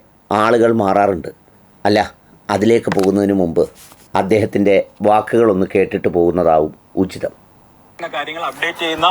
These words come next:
Speaker 2: ഒരു ഡിജിറ്റൽ ലൈബ്രറിയാണിത്, അല്ലെങ്കിൽ, ആ, ഒരു, ഒരു ഡിജിറ്റൽ ഡയറിയാണിത്. അത് എൻ്റെ ഭൂതകാലം അങ്ങനെ, അങ്ങനെ അല്ലായിരുന്നു എന്ന് എന്തിനാണ് ഞാൻ ബോധ്യപ്പെടുത്താൻ നിൽക്കുന്നത്? ഞാൻ അതൊന്നും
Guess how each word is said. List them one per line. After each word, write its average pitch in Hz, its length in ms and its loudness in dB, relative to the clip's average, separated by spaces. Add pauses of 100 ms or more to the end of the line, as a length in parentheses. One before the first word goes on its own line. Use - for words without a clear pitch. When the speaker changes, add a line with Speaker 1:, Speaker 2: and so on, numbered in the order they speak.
Speaker 2:
ഒരു 170 180 -4
ഡിജിറ്റൽ 151 380 -6
ലൈബ്രറിയാണിത്, 156 600 -4 (1040)
അല്ലെങ്കിൽ, 190 260 0 (100)
ആ, 147 100 4
ഒരു, 160 140 -4
ഒരു 151 120 -10
ഡിജിറ്റൽ 160 260 -4 (100)
ഡയറിയാണിത്. 180 520 -2 (1040)
അത് 208 200 -2 (920)
എൻ്റെ 175 260 -2
ഭൂതകാലം 180 580 0
അങ്ങനെ, 180 240 0 (260)
അങ്ങനെ 175 300 0
അല്ലായിരുന്നു 180 600 0 (340)
എന്ന് 175 180 0 (840)
എന്തിനാണ് 196 360 0
ഞാൻ 196 160 -2
ബോധ്യപ്പെടുത്താൻ 175 420 -2
നിൽക്കുന്നത്? 175 380 -2
ഞാൻ 175 140 2
അതൊന്നും 185 280 -2